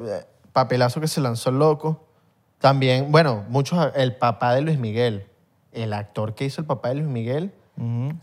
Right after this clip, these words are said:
Speaker 1: Nah, huevón, es bueno.
Speaker 2: ¿Cómo que se llama el,
Speaker 1: Increíble.
Speaker 2: el actor? No me acuerdo.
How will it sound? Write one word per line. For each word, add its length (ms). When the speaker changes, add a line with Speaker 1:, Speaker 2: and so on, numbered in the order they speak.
Speaker 1:
Nah, 420
huevón, 200
es 40
bueno. 360
Speaker 2:
¿Cómo 140
que 80
se 80
llama 260
el, 280
Speaker 1:
Increíble. 100
Speaker 2:
el 80
actor? 340
No 260
me 120
acuerdo. 340